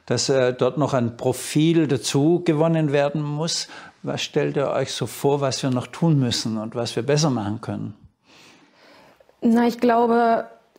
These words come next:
Speaker 2: ähm, dass es eine Reihe von Leerstellen in dieser ganzen Debatte gibt. Ähm, positiv ist, dass es, ähm,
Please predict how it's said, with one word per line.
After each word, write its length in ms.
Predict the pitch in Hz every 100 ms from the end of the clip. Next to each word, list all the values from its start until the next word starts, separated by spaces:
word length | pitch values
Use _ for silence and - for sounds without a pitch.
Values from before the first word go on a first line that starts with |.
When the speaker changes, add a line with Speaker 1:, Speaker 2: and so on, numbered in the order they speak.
| _
Speaker 2:
ähm, 480 | - 226 220 220 208
dass 200 | 226 226
es 120 | 226
eine 180 | 226 185
Reihe 260 | 202 262
von 600 | 254 - 220 214 214 214 -
Leerstellen 720 | - 208 214 226 - 220 202 202
in 120 | 196
dieser 200 | 196 196
ganzen 340 | 190 190 214
Debatte 400 | 196 190 180 185
gibt. 460 | 170 175 175 - -
Ähm, 180 | 208 190
positiv 580 | - 226 247 240 240 214
ist, 260 | 220 214
dass 160 | 208 202
es, 320 | 202 - - -
ähm, 340 | 208 196 190